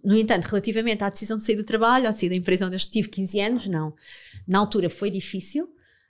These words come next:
ah, mas eu, mas eu também acho que tomei uma decisão, ah, balizada, que foi, "Eu vou, eu vou dar um ano." Ok?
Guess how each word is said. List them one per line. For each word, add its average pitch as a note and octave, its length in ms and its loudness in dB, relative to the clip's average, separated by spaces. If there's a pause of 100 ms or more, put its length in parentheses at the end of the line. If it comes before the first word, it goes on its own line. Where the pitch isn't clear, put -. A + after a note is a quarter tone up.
(220)
ah, A3+ 460 2
mas A3+ 180 2
eu, B3+ 480 0
mas A3 140 -2
eu A#3+ 340 -4 (100)
também A3+ 400 0
acho G3+ 460 0
que G#3+ 100 -8
tomei G#3 460 -2
uma G#3 200 -2
decisão, G#3+ 840 -2
ah, F#3 180 -2
balizada, F#3 640 2
que - 80 -14
foi, D#3 280 -2
"Eu F#3 100 0
vou, A3 240 -4
eu F#3 60 -6
vou G#3+ 100 -2
dar A3 160 2
um F#3 80 0
ano." D#3 240 -4 (640)
Ok? G3+ 260 -8